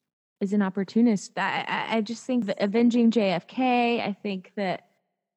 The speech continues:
um, he hated Epstein. He wanted to, t-, like, you know, he's a capitalist at heart.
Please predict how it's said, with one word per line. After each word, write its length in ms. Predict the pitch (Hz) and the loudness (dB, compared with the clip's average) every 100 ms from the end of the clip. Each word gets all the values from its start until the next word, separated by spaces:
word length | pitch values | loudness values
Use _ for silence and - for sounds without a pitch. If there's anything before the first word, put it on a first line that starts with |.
| _ - | _ -10
um, 400 | 208 190 123 - | -6 -6 -10 -16
he 440 | - 208 202 185 | -4 0 2 2
hated 400 | 190 254 262 240 | 2 4 6 6
Epstein. 840 | 226 - - 240 226 226 220 214 208 | 4 0 -4 0 4 6 6 6 4
He 220 | 190 185 | 4 4
wanted 320 | 202 247 247 | 4 6 4
to, 80 | 220 | 0
t-, 160 | - - | -6 -2
like, 180 | 208 190 - - _ _ | -2 -2 -10 -20 _ _
you 80 | 247 | 0
know, 140 | 202 - | 0 -2
he's 280 | - 277 - | -2 -2 -2
a 40 | |
capitalist 720 | - - 294 254 214 185 - | -10 -10 -2 2 2 0 -4
at 80 | 160 | -4
heart. 400 | 170 120 - - | -2 -4 -4 -12